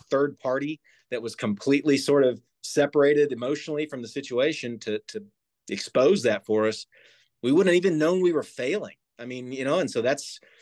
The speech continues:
that's one example I always call to, to fail forward. And it, and it changed the way that we programmed and prescribed, uh,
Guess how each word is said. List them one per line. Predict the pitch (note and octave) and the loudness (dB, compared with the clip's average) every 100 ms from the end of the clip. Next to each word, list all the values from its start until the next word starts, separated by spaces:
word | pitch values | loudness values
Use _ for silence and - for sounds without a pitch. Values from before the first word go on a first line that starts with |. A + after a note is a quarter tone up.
| _ C3 | _ -4
that's | C#3 | -4
one | B2 D3 | 0 0
example | D3+ A2+ C3 A2+ A#2 | 0 0 -4 0 0
I | |
always | A#2+ A#2+ G#2 | 2 0 -4
call | C3+ B2 | -2 -2
to, | - A2 | -4 -8
to | G#2 _ _ - | -8 _ _ -2
fail | D3+ D3+ D3 | 4 6 4
forward. | - C#3+ B2+ A2 | 2 -2 0 -2
And | A2 | -8
it, | B2 | -14
and | C3 | -12
it | C3 | -12
changed | - C#3+ D3 | -6 -4 -4
the | A#2+ | -2
way | A#2 B2+ | 2 2
that | A#2 | 0
we | A2 G#2+ | -6 -8
programmed | - C3 A#2+ B2 B2 B2 | -2 -2 -2 -6 -6 -8
and | G#2 G2+ | -14 -16
prescribed, | - - A2+ A2+ G#2+ G#2+ | -14 -4 -2 -2 -2 -2
uh, | G#2 | -2